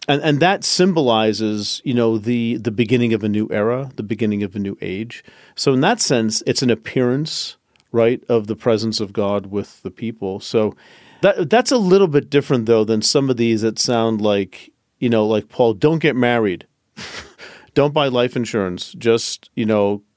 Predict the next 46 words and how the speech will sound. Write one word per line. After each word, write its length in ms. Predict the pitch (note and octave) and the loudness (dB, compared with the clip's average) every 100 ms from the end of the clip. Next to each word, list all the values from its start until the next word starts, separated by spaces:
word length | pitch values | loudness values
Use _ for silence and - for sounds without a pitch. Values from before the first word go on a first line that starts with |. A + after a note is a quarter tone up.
| - | -6
this 240 | B2 C#3 | -2 0
could 180 | - D3 | 2 0
end 240 | B2 B2+ B2+ | 2 0 2
any 280 | B2+ B2+ A#2+ | 2 2 2
minute," 360 | A#2 A2+ F#2+ - | 2 2 -2 -2
and 160 | G#2+ | -2
it 100 | A2 | -2
probably 480 | - A#2 A2 G#2 G#2+ | 0 0 0 -2 -2
will. 380 | G2+ B2 A#2 G2+ - - - - C3+ | 0 2 2 0 -8 -20 -20 -6 -2
And 180 | C3 | 0
the 80 | C3 | 0
question 440 | - D#3 D3+ - C3+ | 0 0 0 0 0
is, 200 | A#2+ C3 | 2 2
you 60 | |
know, 80 | B2 | 2
do 160 | A2+ A#2 | 2 0
we 400 | A#2 A2+ A#2 - _ _ | 0 0 -4 -10 _ _
sort 300 | - - C3 | -6 0 2
of 260 | A#2+ G#2+ - - | 2 -2 -10 -6
take 280 | D3 C#3 | -2 -2
that, 200 | C#3 A2+ - _ _ _ _ _ _ - | 0 -2 -2 _ _ _ _ _ _ -2
like, 280 | B2 A2+ | 0 0
were 140 | B2+ B2+ | 2 2
they 160 | A#2+ | 2
wrong? 480 | G#2+ A#2+ E3 A2+ F#2+ | 2 2 2 2 -2
Do 120 | G2+ | -4
we 120 | A2+ A#2 | -2 -2
take 240 | A#2+ A2 | -2 -2
that 200 | G#2+ F#2+ | -2 -2
literally? 520 | A2 B2+ B2+ G#2 G2 | -4 -4 -4 -4 -2
And, 240 | G#2+ A2 G2+ _ - - _ _ - | -2 -2 -2 _ -20 -20 _ _ 0
and 120 | A#2+ | 2
I, 140 | B2+ | 2
in 220 | - B2 | 0 2
my 140 | C#3 C4+ | 4 2
opinion, 420 | A#3 B2+ G#2+ A2 | 2 2 2 0
you 80 | C#3 | 0
know, 140 | A2 G#2 - | 0 -2 -8
Jared, 280 | A#2+ A#2 A2 | -4 -4 -2
jump 220 | G#2+ G#2+ | -4 -2
in 120 | A2+ | -2
here, 180 | G#2+ G#2 | -2 -2
but 180 | F#2+ G#2+ | 0 0
I 120 | G#2+ | 0
think 320 | - C#3 A2 | 0 0 0
that 320 | G#2+ G#2 G#2 | 0 0 0